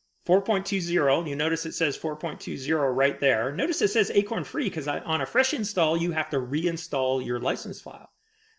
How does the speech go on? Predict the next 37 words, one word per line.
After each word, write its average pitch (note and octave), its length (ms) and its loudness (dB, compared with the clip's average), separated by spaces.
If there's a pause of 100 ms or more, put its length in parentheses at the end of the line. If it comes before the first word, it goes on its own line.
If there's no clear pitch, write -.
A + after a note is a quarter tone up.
(160)
But D3+ 260 2 (380)
if C3+ 180 -2
I B2+ 60 2
use D#3+ 340 0
that C#3+ 220 4
report G3 380 0
dot C#3 220 -2
zip D4 360 -2
file D#3+ 260 4
I C3+ 160 2
made, C3+ 320 2
it'll G3+ 280 4
automatically G3 600 0
stuff E3+ 380 0
all E3+ 180 2
my G3 140 2
C F#3 240 -2
N E3+ 80 -6
C E3 140 -6
configuration C#3+ 720 -4
and F#3+ 280 -6
my E3+ 320 2 (220)
license F3 380 2
file B2+ 440 2 (300)
back D3 260 0
where C#3+ 160 2
it B2+ 160 0
needs C3 280 -4
to - 80 -4
be. C3 320 2 (480)
So E3+ 120 0
let's A3+ 160 4
go A#3+ 120 8
ahead G#3+ 160 8
and E3+ 120 4
do F#3 220 6
that. C3 300 4